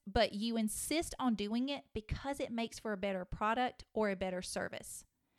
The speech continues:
And heads up, when we share the tough thing, and on a positive note, we don't want to seem like we're complaining. What we're really doing is educating our audience why we're worth the prices. Do you insist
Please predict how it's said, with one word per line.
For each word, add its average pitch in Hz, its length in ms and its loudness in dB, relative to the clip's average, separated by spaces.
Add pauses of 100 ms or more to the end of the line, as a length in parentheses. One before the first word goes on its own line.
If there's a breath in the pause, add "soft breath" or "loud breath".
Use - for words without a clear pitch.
(440 soft breath)
And 262 160 4
heads 370 360 0
up, - 320 -2 (600)
when 294 260 2
we 294 100 2
share 359 320 2
the 294 100 4
tough - 380 2
thing, 247 380 2 (160)
and 349 160 0 (100)
on 427 60 4
a - 60 0
positive 214 480 4
note, - 280 -2
we 269 120 2
don't 381 260 4
want 254 260 2
to 247 80 0
seem 226 240 0
like 202 220 0
we're 196 100 -2
complaining. 220 720 -4 (380 loud breath)
What 277 160 10
we're 294 200 4
really 339 320 2
doing 226 420 4
is 196 180 -4 (240)
educating 240 680 -2
our 185 180 0
audience 180 520 -2 (300 soft breath)
why 220 280 6
we're 214 280 4
worth 226 300 2
the 185 80 -2
prices. - 640 -2 (840 soft breath)
Do 233 100 -2
you 294 140 6
insist 269 680 0